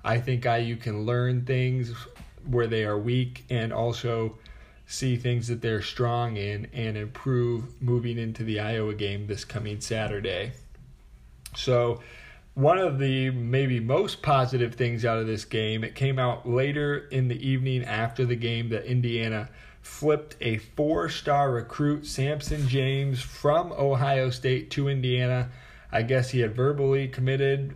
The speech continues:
I'm guessing, to Ohio State. He's a four-star running back out of Indiana, actually. And after the Ohio State game, he decommitted from Ohio State and committed to Indiana. So that was really good to see.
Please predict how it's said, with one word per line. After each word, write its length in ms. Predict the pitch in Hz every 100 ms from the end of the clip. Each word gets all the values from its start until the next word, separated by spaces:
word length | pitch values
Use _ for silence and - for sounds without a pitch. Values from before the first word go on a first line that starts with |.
| -
I'm 220 | 113 113
guessing, 500 | 120 127 135 135 127
to 200 | 123 110
Ohio 340 | 101 120 101
State. 380 | 104 - 143 143
He's 200 | 123 120
a 60 | 104
four-star 600 | - 139 123 - 135 123
running 420 | 113 123 131 127
back 340 | 127 123 123
out 160 | - 127
of 140 | 127
Indiana, 480 | 117 110 104 131 139
actually. 760 | 117 113 110 - 107 113 113 - - - - - -
And 220 | 123 113
after 360 | 110 120 123 127
the 140 | 120
Ohio 340 | 120 120 123 113
State 440 | - - 123 123
game, 580 | 127 147 135 120 117 113
he 500 | 131 - 123 120 117
decommitted 600 | 123 135 135 135 131 127
from 180 | 135 131
Ohio 260 | 117 123
State 360 | 117 131 139 -
and 120 | 120
committed 600 | 123 117 131 131 127 123 - - - - -
to 240 | - 160 147
Indiana. 640 | 139 131 127 147 - 139
So 220 | - 110
that 240 | 113 151 135
was 180 | 117
really 560 | 117 104 120 151 160 143
good 300 | 123 127 123
to 100 | 110
see. 560 | - 139 127 123 123